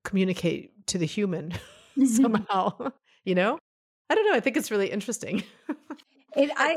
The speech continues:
Speaker 2: I think it's absolutely fascinating, and it really helps us understand how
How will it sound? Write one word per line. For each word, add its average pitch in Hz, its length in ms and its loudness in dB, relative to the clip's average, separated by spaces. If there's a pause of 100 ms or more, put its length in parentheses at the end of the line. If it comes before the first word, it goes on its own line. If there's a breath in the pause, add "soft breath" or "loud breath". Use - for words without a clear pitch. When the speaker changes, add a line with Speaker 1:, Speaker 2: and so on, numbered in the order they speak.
(120)
Speaker 2:
I 269 120 0
think 302 260 -2
it's - 140 -4
absolutely 226 580 0
fascinating, 208 880 0
and 233 280 0
it 233 180 -6
really 262 360 4
helps 247 300 0
us 220 200 0
understand 220 680 0
how 190 400 2